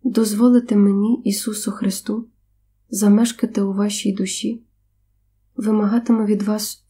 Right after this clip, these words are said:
великої жертви. Ви повинні відкинути всі величні думки, всі свої слабкості і всю жалість до себе.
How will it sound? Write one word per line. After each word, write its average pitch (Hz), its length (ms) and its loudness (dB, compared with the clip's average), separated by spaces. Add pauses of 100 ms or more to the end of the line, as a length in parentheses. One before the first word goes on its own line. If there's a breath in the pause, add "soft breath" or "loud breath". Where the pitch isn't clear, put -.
великої 208 500 -2
жертви. 190 480 -8 (1500)
Ви 208 260 0
повинні 220 480 2
відкинути 220 640 0
всі 233 400 -2
величні 208 580 -2
думки, 196 520 -6 (760)
всі - 300 -2
свої 226 340 -4
слабкості - 840 -8 (500)
і 226 120 2
всю 233 360 -2
жалість 202 580 -2
до 196 100 -4
себе. 190 420 -6